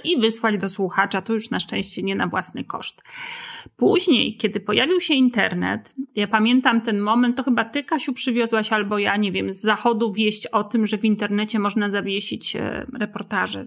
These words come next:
nasze audycje, że można tam, e, będzie ich słuchać. To cały dylemat radiowy wtedy był: „No ale jak to? Powiesimy tak i każdy będzie tego mógł odsłuchać?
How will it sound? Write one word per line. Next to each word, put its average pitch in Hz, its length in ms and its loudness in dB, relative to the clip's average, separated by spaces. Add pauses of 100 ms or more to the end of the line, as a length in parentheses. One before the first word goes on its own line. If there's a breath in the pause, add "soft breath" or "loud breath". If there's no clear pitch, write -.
(140)
nasze 202 360 0
audycje, 208 600 -2 (460 loud breath)
że 220 140 4
można 233 380 4
tam, 214 480 0
e, 202 420 -2
będzie 214 320 2
ich - 200 -6
słuchać. 220 580 -2 (280)
To 285 160 6
cały 311 340 4
dylemat 262 500 4 (100)
radiowy 202 360 2
wtedy 202 360 0
był: 202 200 2
„No 240 100 6
ale 262 160 6
jak 330 260 2
to? 185 120 -4
Powiesimy 233 560 2
tak 285 240 0
i - 40 -16
każdy 262 320 2
będzie 247 240 6
tego 240 220 0
mógł 226 260 0
odsłuchać? 277 880 0